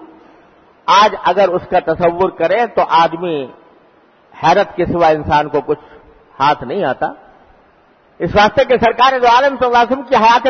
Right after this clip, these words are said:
طیبہ کو دیکھیے، تئیس سال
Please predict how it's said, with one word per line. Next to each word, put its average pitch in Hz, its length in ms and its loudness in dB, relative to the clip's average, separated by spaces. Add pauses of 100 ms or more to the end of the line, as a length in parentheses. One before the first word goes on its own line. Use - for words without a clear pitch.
طیبہ 254 460 2
کو 247 100 2
دیکھیے، 156 380 -4 (1500)
تئیس 302 380 4
سال 240 400 2